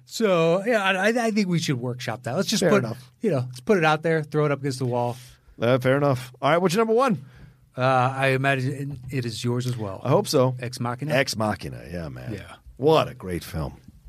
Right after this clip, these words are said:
Speaker 1: I did watch Free Fire for this 'cause it came up in another, and you're
Speaker 2: Free
Speaker 1: like, "Oh."
Speaker 2: Fire's fun.
Speaker 1: You're like, "Oh, that's good." I, I, I was like, it ended, and I was like, "Okay."
Speaker 2: Yeah, it's not top ten.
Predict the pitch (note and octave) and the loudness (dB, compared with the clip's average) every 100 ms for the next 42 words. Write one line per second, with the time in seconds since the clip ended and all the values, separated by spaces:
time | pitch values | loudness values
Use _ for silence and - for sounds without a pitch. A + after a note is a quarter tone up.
0 | - B2 A#2+ C#3+ C3+ C3+ - C3 A#2+ G#2+ | -8 -4 2 4 6 4 2 0 0 -4
1 | G2 G2 F#2+ G#2 G#2 A2+ A2 G#2+ A2 A2 | -6 -10 -10 -10 -8 -6 -6 -4 -4 -4
2 | G#2+ A2+ E4 D4+ B3+ - B3+ F#3 - - | -4 0 2 4 2 2 0 0 -6 -18
3 | _ F3+ D#3+ C4+ A#3 A#3 - - _ _ | _ 0 2 2 2 -2 -6 -16 _ _
4 | _ - - - F#3 F#3 E3 E3+ D3+ F#3+ | _ -20 -12 -8 -6 -6 -8 -10 -2 0
5 | G3+ - E3 E3+ C3 B2+ F3 D#3+ F#3+ F#3+ | 0 -4 -4 0 0 -4 -2 2 4 4
6 | E3 D3 C#3 C3 - _ G#3+ G#3 D#3+ C#3 | 2 2 0 -2 -16 _ -2 2 0 2
7 | F#3+ E3+ C#4+ - A3 - D3 E2+ | 0 2 0 2 0 2 0 -2